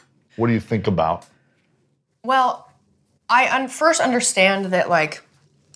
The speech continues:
Speaker 2: depending on what I've done the day before or what part, like, what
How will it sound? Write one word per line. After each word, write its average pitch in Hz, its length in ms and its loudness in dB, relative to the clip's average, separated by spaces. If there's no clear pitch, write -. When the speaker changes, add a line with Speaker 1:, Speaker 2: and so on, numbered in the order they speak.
Speaker 2:
depending 226 400 0
on 190 260 2
what 175 140 0
I've 190 100 -2
done 190 140 0
the 190 60 0
day 196 120 0
before 180 580 0
or 180 320 0
what 185 340 0
part, 196 380 0
like, 180 140 -6
what 190 500 0